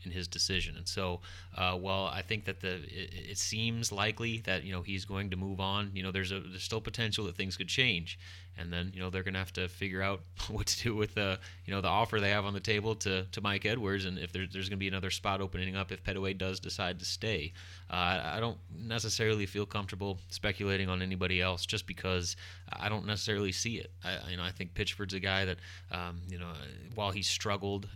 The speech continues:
I, I think that they could certainly use his skill sets. You know, maybe not in the starting lineup, but, uh, off the bench. You know, I thought over the,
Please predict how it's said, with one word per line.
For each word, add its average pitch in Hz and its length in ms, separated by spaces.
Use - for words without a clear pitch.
I, 95 180
I 101 40
think 92 200
that 87 100
they 95 80
could 92 120
certainly 90 400
use 104 600
his 92 180
skill 104 300
sets. 117 480
You 95 80
know, 92 40
maybe 92 200
not 90 200
in 90 100
the - 80
starting 90 380
lineup, 95 380
but, 87 140
uh, - 40
off 80 320
the 90 80
bench. 92 420
You - 80
know, 92 60
I - 20
thought 87 220
over 95 180
the, 92 140